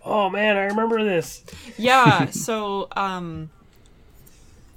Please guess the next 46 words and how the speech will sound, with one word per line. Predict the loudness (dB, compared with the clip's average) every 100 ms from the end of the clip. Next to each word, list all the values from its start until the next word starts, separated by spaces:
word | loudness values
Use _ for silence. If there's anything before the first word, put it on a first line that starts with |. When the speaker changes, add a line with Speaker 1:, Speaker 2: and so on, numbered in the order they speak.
| -20 -12 0
Speaker 2:
well, | 2 2
usually | 2 -2 -2 -2 0
all | 2
you | 0 -2
really | -4 -6 -4
need | -6 -6
to | -10
do | -8 -6 -6 -6
in | -8 -10
that | -12
game | -10 -10 -8 -10
is | -10 -10
to | -10 -8
level | -8 -4 -4
up | -4 -4
your | -4
Digimon | -4 -4 -2 0 2 -2 -4
and | -6 -6
sometimes | -6 -6 -4 -4 -2 -4 -6 -8
give | -10 -6 -6
it | -4
extra | -6 -6 -10 -8
stat | -2 -2 -2
boosts | -4 -4 -6 -8 -4
and | -4
things | -4 -6 -6
like | -6
that | -6 -8 -8
to | -8
get | -6
it | -6
to | -8
where | -10
it | -8
needs | -10 -10
to | -6
be. | -2 0 -2 -4 -16 -18 -16 -6
And | -4 -2
Speaker 1:
Yeah. |
Speaker 2:
sometimes | 2 2 4 4 2 -2
you |
need | -4 -2
to | 0 0 0 -4
digivolve | -6 -4 0 0 0
it, | -2 -4
digi-, | -8 -8 -12